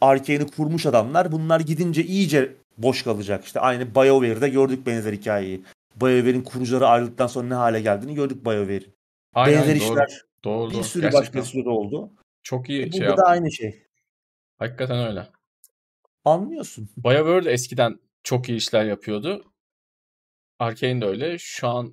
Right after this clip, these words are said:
Speaker 2: yani son çıkarttığı oyunlara bakıyorsun birbiriyle yarışacak. Seviyede oyunlar. İçi boşaltıldıktan sonra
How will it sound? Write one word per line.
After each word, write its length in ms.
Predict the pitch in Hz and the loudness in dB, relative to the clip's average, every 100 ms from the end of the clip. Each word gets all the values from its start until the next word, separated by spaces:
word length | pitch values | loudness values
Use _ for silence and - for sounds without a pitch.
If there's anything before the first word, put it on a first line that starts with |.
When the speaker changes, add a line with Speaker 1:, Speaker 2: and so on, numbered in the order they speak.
| - | -8
Speaker 2:
yani 220 | 107 107 | -6 -6
son 300 | - - 131 | -10 -6 -6
çıkarttığı 440 | 127 131 120 123 | -4 -2 -2 -2
oyunlara 320 | 123 123 127 117 | -4 -2 -2 -2
bakıyorsun 420 | 101 98 - 131 | -6 -10 -10 -8
birbiriyle 420 | 117 110 101 120 | -6 -6 -6 -6
yarışacak. 720 | 104 98 - 101 98 - _ _ _ _ _ _ _ _ | -4 -4 -4 -6 -8 -10 _ _ _ _ _ _ _ _
Seviyede 420 | - - 87 82 87 | -18 -14 -12 -12 -14
oyunlar. 300 | 87 85 - | -16 -18 -20
İçi 220 | - 104 | -18 -12
boşaltıldıktan 760 | 101 - 98 - 98 - - 101 | -10 -6 -8 -8 -14 -10 -8 -8
sonra 420 | - 95 104 | -8 -12 -12